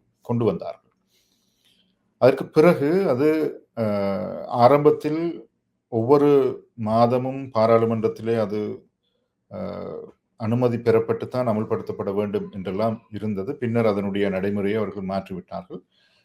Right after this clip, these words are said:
இப்பொழுது அது இலங்கையினுடைய ஒரு நிரந்தர சட்டம் போன்றதாக அமைந்திருக்கிறது. இது வெறுமனே இலங்கை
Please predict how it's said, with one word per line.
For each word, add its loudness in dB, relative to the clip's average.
இப்பொழுது 2
அது 4
இலங்கையினுடைய 2
ஒரு 0
நிரந்தர 2
சட்டம் -4
போன்றதாக -2
அமைந்திருக்கிறது. -2
இது 2
வெறுமனே 2
இலங்கை 0